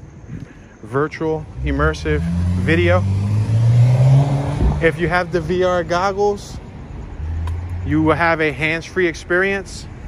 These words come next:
If you don't have V R goggles, you can still utilize your mobile device. You can turn your phone up, down, left, right, look all around me, and see what's happening at any given time. If the image quality looks a little bit grainy,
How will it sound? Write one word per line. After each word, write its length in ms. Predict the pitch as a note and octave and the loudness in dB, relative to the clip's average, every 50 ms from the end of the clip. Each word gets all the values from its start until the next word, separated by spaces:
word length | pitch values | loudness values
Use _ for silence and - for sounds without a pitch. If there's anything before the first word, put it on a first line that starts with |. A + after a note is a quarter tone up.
| - - - - | -12 -12 -10 -6
If 160 | D3+ D3 C#3 | -6 -4 -2
you 80 | E3 D#3 | -2 0
don't 200 | C#3+ E3+ E3 D#3+ | 2 2 2 2
have 180 | F3+ E3+ D#3+ | 0 0 0
V 160 | D#3+ F3 F3 F3 | 0 2 2 2
R 140 | F3 F3 | 2 2
goggles, 640 | D#3 F3 F3+ F3+ F#3 F#3 F#3+ F#3+ F#3 - - - - - - - - - - - - - - - - - - - - - - | 2 2 2 2 2 2 0 -2 -2 -4 -10 -16 -16 -18 -18 -18 -18 -18 -18 -16 -16 -14 -14 -14 -14 -14 -14 -14 -14 -12 -10
you 80 | C#3+ C#3+ | -10 -6
can 140 | D3 C#3+ C3+ | -6 -6 -8
still 280 | - - E3 D#3+ D#3 | -6 -2 0 0 0
utilize 640 | D3+ D3+ D#3 D#3 D#3 D#3 D#3 D#3 D#3 D#3+ D#3 D#3 D#3 - - - - - - - | 2 0 -2 0 0 0 0 2 2 0 -2 -4 -6 -10 -12 -12 -12 -12 -10 -6
your 120 | C#3 C3+ | -4 -2
mobile 280 | C3 D3 D#3 D#3+ D#3 D#3+ | -2 0 -2 -2 -2 -2
device. 600 | D3+ D3+ C3+ D3 D3+ E3+ F3 E3 - - - - - - - - - - - - - - - - - - - - - - - - - | -4 -2 -2 0 0 0 0 -2 -6 -10 -12 -12 -12 -12 -14 -12 -12 -12 -12 -12 -14 -14 -14 -16 -16 -16 -16 -16 -16 -16 -16 -14 -12
You 80 | D3 C3+ | -8 -8
can 100 | D3 C3+ | -8 -6
turn 220 | - D#3+ D#3 D3+ | -4 -4 -2 -2
your 80 | D3 C3 | -2 -4
phone 300 | - D#3+ D3+ D3 D3+ - | -4 -4 -4 -4 -2 -2
up, 240 | E3+ F3 D#3+ D3 | -2 -2 -2 0
down, 380 | D#3+ E3 E3+ F3 F3 F3 E3 D3+ C#3+ | -2 -2 0 0 -2 -4 -6 -6 -2
left, 300 | C#3+ D3+ D#3+ D#3 - E3 | 0 2 2 0 0 0
right, 340 | E3 E3 E3+ F3 F3 E3+ E3 | 2 2 2 0 -2 -4 -6
look 180 | D#3 D3 - | -8 -6 -2
all 140 | D#3 D#3 D#3+ | -2 -2 0
around 320 | D#3 D#3+ E3 E3+ F3 F3 | 0 -2 -2 -2 -2 -2
me, 220 | F3 F3 F3+ E3+ - - - | -2 -4 -6 -8 -10 -12 -14
and 100 | B2 A2+ | -14 -10
see 140 | - E3+ D#3 | -6 -6 -4
what's 160 | D3+ D3 - | -4 -4 -2
happening 380 | D#3+ D#3 D#3 D#3+ D#3 D3+ C#3+ | -2 -2 -2 -2 -4 -6 -6
at 100 | C3+ C#3 | -6 -6
any 140 | C#3+ D3 C#3+ | -6 -6 -6
given 260 | C3+ C#3+ C#3 C#3 C3 | -4 -4 -4 -4 -4
time. 320 | B2+ D#3 D3+ D3 C3+ A2+ G2 - - - - - - - - - - - - - - - - - - - - - - - - - - - - - - - - - - - | -4 -4 -4 -4 -4 -8 -10 -12 -18 -18 -18 -18 -18 -18 -18 -18 -18 -18 -16 -14 -12 -12 -12 -14 -14 -18 -18 -18 -18 -18 -18 -18 -16 -18 -18 -18 -16 -16 -16 -16 -12 -8
If 140 | D3+ C#3+ - | -8 -6 -4
the 120 | E3+ C#3+ | -4 -4
image 220 | E3 F3+ F#3+ F3 - | -2 -2 -2 -4 -4
quality 420 | - F#3 F3+ F3+ F3+ F3+ F3+ F3+ | 0 2 2 2 2 0 -4 -4
looks 200 | F3 F3 E3 E3 | -4 -6 -4 -4
a 40 | E3 | -2
little 200 | D#3+ E3 E3+ E3+ | -2 0 0 0
bit 160 | E3+ D#3+ C#3+ | -2 -2 -2
grainy, 480 | C#3+ D#3+ F3 F#3 G3 G3 G3 G3 F#3+ | -2 -2 -2 -2 -2 -4 -6 -8 -10